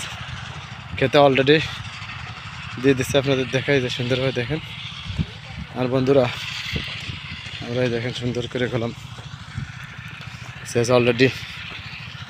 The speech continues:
প্রস্তুত হয়ে গেছে, দেওয়া দিয়ে শুরু করে দিছি। এই দেখেন, এটা হচ্ছে আমাদের দানা চারার সাথে সাথে কলম আপনারা অনেকেই শুকনো দানা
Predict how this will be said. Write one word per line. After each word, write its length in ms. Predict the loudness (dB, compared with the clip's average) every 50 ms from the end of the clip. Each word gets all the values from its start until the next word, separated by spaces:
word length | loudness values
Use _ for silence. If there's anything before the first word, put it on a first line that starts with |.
| -14 -14 -14 -14 -12 -6 -4
প্রস্তুত 340 | -2 -2 -2 0 2 2 4 6
হয়ে 100 | 6 8 8
গেছে, 160 | 6 6 6 6 8 8
দেওয়া 140 | 8 8 8
দিয়ে 120 | 6 2 2 2
শুরু 140 | 0 -2 2 2
করে 120 | 2 2 2 2
দিছি। 160 | -2 -2 -4 -4 -4 -8 -12 -12 -14 -12 -12 -10 -10 -10 -10 -10 -12 -12 -12 -12 -12 -10 -10 -10 -10 -6 -6 -4
এই 80 | -2 -2 -4
দেখেন, 220 | -2 0 -2 -2 -2 -4 -12 -12 -12 -12 -12 -12 -12 -12 -12 -14 -14 -12 -12 -12 -12 -12 -12 -12 -10 -10 -10 -8 -6 -6 -6 -4 -4 -2 0
এটা 120 | 4 4 4
হচ্ছে 160 | 4 6 6 8
আমাদের 240 | 8 8 8 8 8 8 6 0 -2 0 2 4 4 4 4 4 2 0 -2 -4 -2 -2 -4 -2 -2 -4 -6 -6 -2 0 2 2 2 0 -4 -6 -8 -8 -8 -4 -4 -4 -4 -4 -4 -4 -2 -2 -2 2 2 2 4 2 -2 -2 -4 -4 0 2 2 4 4 4 6 8 8 8
দানা 200 | 8 8 8 6 6 6
চারার 260 | 6 6 6 4 4 4
সাথে 160 | 4 6 8 6
সাথে 120 | 8 8 10 10
কলম 160 | 10 8 10 8 8
আপনারা 180 | 8 10 10 10 10
অনেকেই 260 | 8 6 6 6 6 8 8
শুকনো 260 | 6 6 8 8 10 10
দানা 180 | 12 10 10